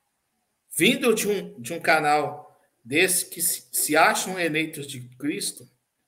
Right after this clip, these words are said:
grande eleitos de Cristo, né? É, fi-, é, por visualização, a pessoa fa-, fa-, faz um vídeo, "Ah, fulano de tal foi pro mundo dos mortos e viu Pelé no inferno."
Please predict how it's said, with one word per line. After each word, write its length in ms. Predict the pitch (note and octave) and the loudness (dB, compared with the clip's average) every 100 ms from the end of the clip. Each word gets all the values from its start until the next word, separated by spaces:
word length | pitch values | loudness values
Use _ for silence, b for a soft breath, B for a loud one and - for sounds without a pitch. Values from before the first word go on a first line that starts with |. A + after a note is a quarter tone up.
| _ _ _ _ _ _ _ _ _ _ _ _ _ - | _ _ _ _ _ _ _ _ _ _ _ _ _ -2
grande 360 | - C#4 C4 | 2 2 4
eleitos 500 | B3 E3+ F#3 A3 - | 6 8 8 6 2
de 160 | - D3+ | -4 -6
Cristo, 460 | - F3 G3 - C3 | -4 -4 -2 -4 -4
né? 360 | C#3 D3+ - _ _ _ _ _ _ _ _ _ - B2+ - B2+ | -4 -6 -10 _ _ _ _ _ _ _ _ _ -20 -20 -20 -8
É, 480 | B2+ B2+ B2 A2+ - - _ | -4 -2 -2 -4 -10 -20 _
fi-, 400 | - F#3+ E3+ - | -6 -2 -2 -2
é, 280 | C#3 C3 A#2 | 2 2 2
por 440 | - - B3 C#4+ A#3 | -6 -2 0 2 2
visualização, 1400 | G#3+ G#3+ - G#3+ F#3 F#3+ F#3+ F#3 F3+ - E3+ A#3+ C4 - B B B _ | 4 4 6 8 8 6 6 6 6 2 2 2 -2 -14 B B B _
a 140 | - - | -4 0
pessoa 680 | - G#3+ G#3 - F#3+ G#3+ A3+ | 8 10 10 6 4 4 4
fa-, 480 | - F#3 F3 F3 - | 2 4 4 4 -2
fa-, 800 | - - D3+ D3 - - - _ | -8 -2 -2 -2 -6 -18 -20 _
faz 380 | C#3+ D#3+ E3 F3 | -2 0 0 -4
um 100 | D3 | -8
vídeo, 320 | C3 F3+ - | -8 -10 -6
"Ah, 220 | G3 G#3+ | 2 2
fulano 500 | - - E3+ F3+ F3+ | 2 -2 0 0 -2
de 200 | E3+ D3+ | -4 -8
tal 440 | - C#3+ D3 C#3+ - B B - | -6 -2 -2 -4 -10 B B -6
foi 260 | - D#3 | 0 0
pro 160 | D3+ C3 | -2 -8
mundo 340 | D3 F#3 F3 | -8 -8 -8
dos 300 | D#3+ D3+ - | -8 -8 -6
mortos 640 | C3+ C#3 E3+ - D3+ D3+ - | -4 0 0 -4 -10 -12 -12
e 100 | E3 | -12
viu 300 | C#3 D#3 D#3 | -8 -8 -4
Pelé 340 | E3 D3 C#3 D3+ | 0 2 2 0
no 100 | D#3 | -2
inferno." 520 | D3+ - A#2 G#2+ | -10 -6 -6 -6